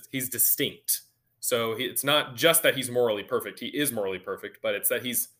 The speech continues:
overall totally distinct, not like us, uh, is what his holiness means. Um, and he's righteously jealous. So he wants his people to only be true to him, not because he is really insecure, but instead he is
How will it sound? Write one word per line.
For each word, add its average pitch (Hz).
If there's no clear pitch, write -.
overall 113
totally 113
distinct, 90
not 107
like 90
us, -
uh, 95
is 95
what 98
his 101
holiness 95
means. -
Um, 113
and 120
he's 117
righteously 135
jealous. 107
So -
he 110
wants 120
his 123
people 110
to 107
only 151
be 107
true 117
to 95
him, 104
not 123
because 101
he 107
is 98
really 101
insecure, 104
but 101
instead 101
he 127
is 113